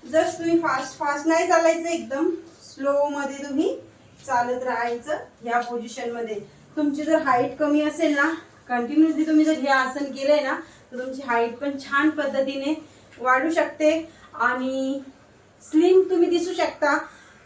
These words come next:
म्हणजे तुमचं मस-, म-, फिगर तुमचं खूप छान दिसतं ह्या आसननी. तर तुम्हाला ह्या आसनमध्ये कमीत कमी तीन मिनिटं किंवा दोन मिनिटं वॉक करायचीच आहे. जेवढा स्पेस आहे घरामध्ये तेवढी तुम्ही वॉक करायची.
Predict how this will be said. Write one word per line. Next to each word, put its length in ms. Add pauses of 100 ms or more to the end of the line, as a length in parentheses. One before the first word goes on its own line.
(120)
म्हणजे 280
तुमचं 320 (200)
मस-, 440
म-, 560 (360)
फिगर 280
तुमचं 340
खूप 220
छान 200
दिसतं 320
ह्या 240
आसननी. 600 (420)
तर 100
तुम्हाला 320
ह्या 180
आसनमध्ये 920 (340)
कमीत 360
कमी 240
तीन 400
मिनिटं 360
किंवा 300
दोन 360
मिनिटं 340
वॉक 280
करायचीच 540
आहे. 120
जेवढा 400
स्पेस 360
आहे 80
घरामध्ये 540
तेवढी 500
तुम्ही 200
वॉक 280
करायची. 440